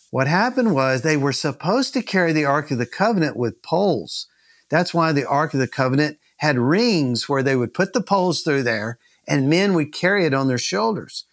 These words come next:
But on this particular ti-, day, they had it on a trailer. Well, the ox stumbled, and the,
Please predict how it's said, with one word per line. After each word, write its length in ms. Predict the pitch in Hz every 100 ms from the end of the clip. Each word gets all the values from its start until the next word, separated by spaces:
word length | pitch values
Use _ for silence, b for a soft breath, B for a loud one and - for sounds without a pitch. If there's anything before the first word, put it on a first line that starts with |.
| b b b
But 120 | 151
on 200 | 165 156
this 220 | 170 262 -
particular 600 | 196 180 240 247 214 160
ti-, 240 | 139 107 107
day, 400 | 117 110 131 - _ _
they 80 | 156
had 180 | 156 156
it 100 | 156
on 160 | 143 135
a 60 |
trailer. 460 | - 185 196 180 - - - _ _
Well, 160 | 139 143
the 160 | 156 147
ox 400 | 180 214 208 -
stumbled, 760 | - - 175 190 117 95 98 - _ -
and 200 | 151 135
the, 180 | 131